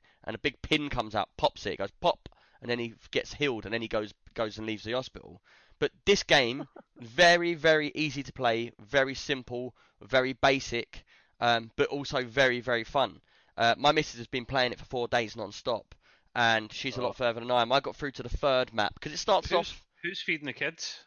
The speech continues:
Speaker 1: Who's feeding the kids? Now, we've just, we've dumped them.
Speaker 2: <laughs>
Speaker 1: We've just left the kids, like,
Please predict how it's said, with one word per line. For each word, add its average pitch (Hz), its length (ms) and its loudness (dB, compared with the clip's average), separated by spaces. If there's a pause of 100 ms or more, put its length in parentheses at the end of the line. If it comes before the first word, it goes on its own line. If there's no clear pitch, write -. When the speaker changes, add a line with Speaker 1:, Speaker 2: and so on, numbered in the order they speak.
(300)
Speaker 1:
Who's 139 160 -4
feeding 147 220 -2
the 143 80 -4
kids? - 340 -4
Now, 135 140 4
we've 143 160 0
just, 151 260 -6
we've 151 140 -4
dumped 160 220 2
them. 104 160 -4
Speaker 2:
<laughs> - 460 -8 (760)
Speaker 1:
We've 135 200 -2
just 147 200 -4
left 147 240 4
the 127 60 -8
kids, - 380 -4
like, 117 280 -2